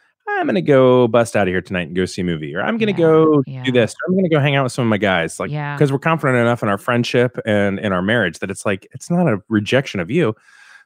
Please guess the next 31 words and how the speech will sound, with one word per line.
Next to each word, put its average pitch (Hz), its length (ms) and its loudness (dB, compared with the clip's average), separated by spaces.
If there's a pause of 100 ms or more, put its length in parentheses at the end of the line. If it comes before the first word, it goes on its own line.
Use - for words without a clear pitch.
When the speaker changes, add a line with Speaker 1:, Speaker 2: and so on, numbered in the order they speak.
(160)
Speaker 1:
but 139 240 2
also 147 200 -2
we 180 60 4
went, 175 160 0
like, 165 140 -2
on 175 80 0
a 170 60 2
lovely 151 300 2
date 185 200 -4
last 90 240 -6
night. 85 100 -8
We 110 60 -2
went 139 200 2
to 131 120 2
a 107 80 2
Christmas - 380 -4
pop-up. - 440 -4 (280)
Speaker 2:
Oh, 294 400 2 (100)
okay. 240 500 2
I 208 80 2
saw 240 320 2
you 262 160 -4
talk 240 260 -2
about 190 220 0
this, 170 220 -2
uh, 208 120 2
like, 208 200 0
a 196 60 -2
pop-up 233 380 0
bar. 139 340 -8
Speaker 1:
Yeah, 143 260 4